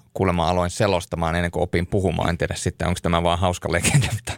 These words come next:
mutta tällaista ollaan kerrottu. Niin olen tutkinut selostamista tosi paljon ja oikeastaan sen jälkeen, kun aloin sitä tekemään, niin muutaman seuraavan vuoden jälkeen, kun olin oppinut, että mitä tämä ala vaatii, niin olen tutkinut sitä ehkä vähän jopa enemmän. Ja, ää, tää on yksi mielenkiintoisimpia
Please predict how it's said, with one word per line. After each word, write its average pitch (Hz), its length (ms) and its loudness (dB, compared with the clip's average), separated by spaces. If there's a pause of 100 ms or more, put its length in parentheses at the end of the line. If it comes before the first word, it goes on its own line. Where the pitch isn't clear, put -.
(600)
mutta 143 180 2
tällaista 135 460 2
ollaan 123 180 0
kerrottu. 123 360 0
Niin 110 120 2 (240)
olen 190 200 2
tutkinut 196 400 0
selostamista 120 600 0
tosi 117 220 2
paljon 104 560 2
ja 95 160 2
oikeastaan 101 420 2
sen 110 140 2
jälkeen, 95 340 0
kun 98 120 0
aloin 95 220 2
sitä 92 140 -4
tekemään, 92 600 0
niin 87 140 -2
muutaman 92 560 0
seuraavan 90 640 2
vuoden 90 320 2
jälkeen, 82 360 0
kun 85 260 -2
olin 90 240 2
oppinut, 85 380 0
että 90 100 0
mitä 90 180 0
tämä 87 220 2
ala 92 180 2
vaatii, 87 340 0
niin 85 80 -2
olen 90 160 -2
tutkinut 87 420 -4
sitä 90 240 0
ehkä 90 260 -2
vähän 92 220 0
jopa 90 360 0
enemmän. 98 480 2
Ja, 92 140 0 (480)
ää, 123 200 0
tää 190 160 0
on 196 60 0
yksi 220 220 -4
mielenkiintoisimpia 110 1300 2